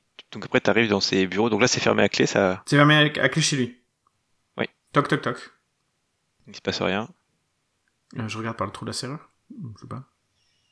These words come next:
Speaker 1: Non, tu vois rien.
Speaker 2: Ok. Est-ce qu'il était très parano, euh, comme, euh, comme Magister ou pas ?
Speaker 1: Euh, non, parce que tu vois, les objets de précieux qui sont toute la magie, il les avait, il les laissait dans son office et tout ça, quoi.
Speaker 2: Ok.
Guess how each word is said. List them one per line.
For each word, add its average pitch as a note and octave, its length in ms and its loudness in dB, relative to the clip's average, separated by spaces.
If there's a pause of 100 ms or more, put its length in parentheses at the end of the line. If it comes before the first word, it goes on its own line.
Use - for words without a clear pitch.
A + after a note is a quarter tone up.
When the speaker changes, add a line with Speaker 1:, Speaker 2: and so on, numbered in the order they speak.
(680)
Speaker 1:
Non, G#2+ 100 -18
tu - 120 -20
vois G2+ 140 4
rien. F#2 160 0 (1500)
Speaker 2:
Ok. - 260 -10
Est-ce C#3 180 2
qu'il B3 140 6
était G3+ 260 4
très - 240 6
parano, E3 760 4
euh, C3 40 -2
comme, C3+ 260 -2
euh, B2+ 520 -2
comme A#2+ 180 -4
Magister B2 420 -4
ou D3+ 100 -6
pas ? - 260 -12 (1500)
Speaker 1:
Euh, G#2+ 300 4
non, A#2 200 2
parce - 140 -4
que - 80 -4
tu G2+ 100 -4
vois, A#2+ 100 6
les A2+ 140 2
objets G#2 260 2
de G2 160 0
précieux A2+ 560 0
qui - 140 -4
sont G2 280 -6
toute - 160 -12
la G2+ 80 2
magie, G2+ 260 2
il F#2+ 80 -2
les G2+ 140 2
avait, F#2+ 140 8
il F#2+ 60 2
les G2 120 2
laissait G2 320 2
dans G2+ 80 0
son G2 260 -10
office - 280 -6
et - 40 -14
tout - 80 -16
ça, G#2 100 -4
quoi. - 140 -12 (540)
Speaker 2:
Ok. - 180 -12